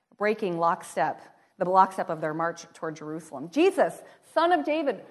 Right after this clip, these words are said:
show me mercy." The procession comes to a halt. And this is important to understand. While everyone is blowing off this man, ignoring them, him as they walk by, pretending they didn't hear him, Jesus, the guy that everyone's following,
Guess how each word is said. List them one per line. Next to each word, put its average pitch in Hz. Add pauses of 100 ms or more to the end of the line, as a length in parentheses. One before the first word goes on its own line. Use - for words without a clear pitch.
show 330
me 359
mercy." 311 (960)
The 175
procession 226 (360)
comes 240
to 202
a 170
halt. - (140)
And 202
this 269
is 302
important 294
to 269
understand. 220 (200)
While 208
everyone 339
is 220
blowing 269
off 262
this 226
man, 170 (140)
ignoring 254
them, 180
him 214
as 190
they 202
walk 214
by, 190
pretending 277
they 302
didn't 294
hear 285
him, 208 (260)
Jesus, 226
the 220
guy 262
that 269
everyone's 277
following, 208